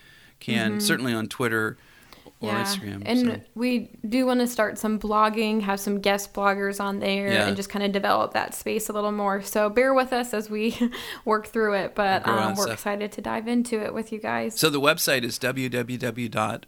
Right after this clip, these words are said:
Speaker 1: roots and wings podcast dot com. We're excited about those things, and so we hope you'll continue to listen and share this with your friends. This is such an important thing. If you can,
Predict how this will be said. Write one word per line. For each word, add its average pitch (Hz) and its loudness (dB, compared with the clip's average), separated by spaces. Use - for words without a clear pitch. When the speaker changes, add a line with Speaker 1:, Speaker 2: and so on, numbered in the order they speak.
Speaker 1:
roots 139 -2
and 120 0
wings 110 -2
podcast 98 -2
dot 98 -2
com. 95 -6
We're 131 0
excited 123 0
about 110 -4
those 127 -2
things, 233 -4
and 117 -8
so 123 -2
we 131 -4
hope 151 -2
you'll 143 0
continue 147 0
to 127 -2
listen 175 0
and 123 2
share 185 0
this 151 -2
with 135 -4
your 131 -8
friends. 127 0
This 160 -2
is - -4
such - -4
an 127 -4
important 117 -6
thing. 117 -2
If 107 -8
you 151 -2
can, 123 0